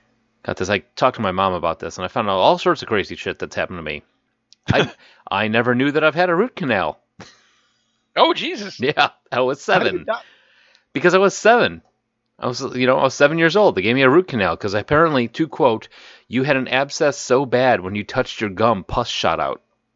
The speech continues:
Speaker 3: Oh.
Speaker 1: Yeah.
Speaker 2: Yikes.
Speaker 1: Yeah. So, uh, yeah, found out about that from my mom. Uh, you know, 'cause it's like, "Hey, you know, I know, remember, I remember this, this, and this. You know, what do you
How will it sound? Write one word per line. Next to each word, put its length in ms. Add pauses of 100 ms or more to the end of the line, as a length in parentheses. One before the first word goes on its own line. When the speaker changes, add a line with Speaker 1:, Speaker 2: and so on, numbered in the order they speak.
(120)
Speaker 3:
Oh. 600 (120)
Speaker 1:
Yeah. 300
Speaker 2:
Yikes. 320 (100)
Speaker 1:
Yeah. 300 (120)
So, 340
uh, 300 (1080)
yeah, 220 (100)
found 260
out 100
about 200
that 220
from 120
my 80
mom. 320 (840)
Uh, 280
you 80
know, 100
'cause 140
it's 160
like, 140
"Hey, 220
you 80 (500)
know, 80
I 100
know, 140
remember, 340
I 80
remember 320
this, 220
this, 180
and 140
this. 280
You 60
know, 80
what 140
do 80
you 220